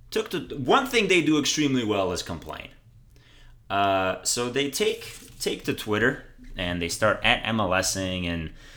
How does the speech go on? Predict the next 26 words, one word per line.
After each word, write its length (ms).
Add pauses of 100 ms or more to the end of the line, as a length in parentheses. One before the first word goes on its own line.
(240)
at, 720
you 160
know, 600
uh, 240 (560)
you 120
know, 60
all 140
the 120
talking 480
heads 520
and 280
at 400 (480)
Pro 520
and, 160
and 260
it 260
just, 360
just 320 (520)
the 140
whiniest 880
language 500
you 80
can 140
possibly 540
think 300
of. 280